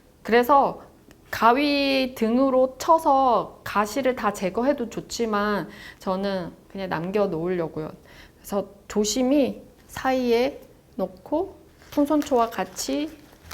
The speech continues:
테이핑으로 돌려주고, 다른 위치로 돌려서 다시 한번 도깨비를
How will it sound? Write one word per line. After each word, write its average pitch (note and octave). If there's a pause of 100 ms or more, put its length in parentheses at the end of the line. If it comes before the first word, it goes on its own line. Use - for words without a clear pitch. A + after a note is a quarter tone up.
(360)
테이핑으로 B3
돌려주고, G#3 (300)
다른 B3+
위치로 A3
돌려서 A3+ (640)
다시 G3+
한번 A#3 (500)
도깨비를 G#3+